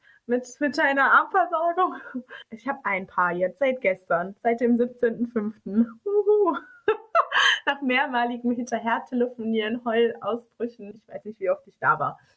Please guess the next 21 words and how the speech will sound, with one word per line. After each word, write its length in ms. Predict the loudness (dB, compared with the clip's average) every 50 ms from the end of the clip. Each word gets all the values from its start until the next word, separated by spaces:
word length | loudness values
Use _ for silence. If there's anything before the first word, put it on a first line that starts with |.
| _ _ _
und 180 | 0 2 2
Diskussionen 800 | 2 -2 -2 -4 -4 -4 -2 0 0 0 0 0 -2 -6 -8 -10
und, 340 | -10 -10 -10 -12 -14 -16 -10 -6
ähm, 340 | -4 -2 -2 -4 -6 -4 -2
Nerven 340 | -2 -2 -2 -4 -8 -12
hab 120 | -12 -14 -14
ich 100 | -16 _ _
auch 120 | -10 -8
nicht 220 | -8 -10 -12 _ -12
mehr. 340 | -10 -8 -8 -8 -8 -10 -12
Und 160 | -12 -12 -12 -12 -14 _ _ -6
ja, 160 | -4 -2 -2
eine 180 | -2 -4 -8
Tankkarte 600 | -8 -8 -6 -6 -6 -6 -2 -2 -2 -2 -2 -4
wär 140 | -4 -4 -4
ganz 300 | -4 -4 -6 -8 -10 _ -10
nett. 360 | -8 -8 -6 -4 -2 0 0
<laughs> 240 | 0 0 -2 -4 -10 -18 -20 -20 _ _ _ _ -2 -2 0 0 -2 -4 -8 -6 _
Ja, 460 | 0 2 4 4 2 2 -2 -8 -18 _ _ _ _ _ _ 0
also, 580 | 0 0 0 0 0 0 2 2 2 2 0 -2 -4 -4
ihr 520 | -2 0 2 2 2 2 2 2 0 -2